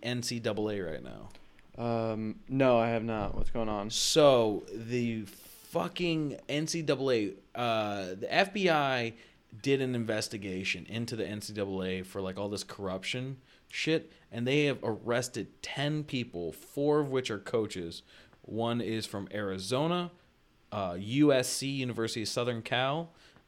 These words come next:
Speaker 1: Auburn, and Louisville.
Speaker 2: Okay.
Speaker 1: Today, Louisville fired their, uh, athletic director and, uh, Pitino, their, uh, their head coach.
Speaker 2: Right.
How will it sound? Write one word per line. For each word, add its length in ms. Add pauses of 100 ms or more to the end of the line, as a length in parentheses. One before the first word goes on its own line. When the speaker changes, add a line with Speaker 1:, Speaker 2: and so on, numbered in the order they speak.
(140)
Speaker 1:
Auburn, 540 (160)
and 480
Louisville. 640 (260)
Speaker 2:
Okay. 320 (280)
Speaker 1:
Today, 880 (240)
Louisville 480
fired 560
their, 720 (480)
uh, 400
athletic 440
director 460 (160)
and, 640 (380)
uh, 300
Pitino, 680
their, 360
uh, 320 (400)
their 140
head 240
coach. 360
Speaker 2:
Right. 300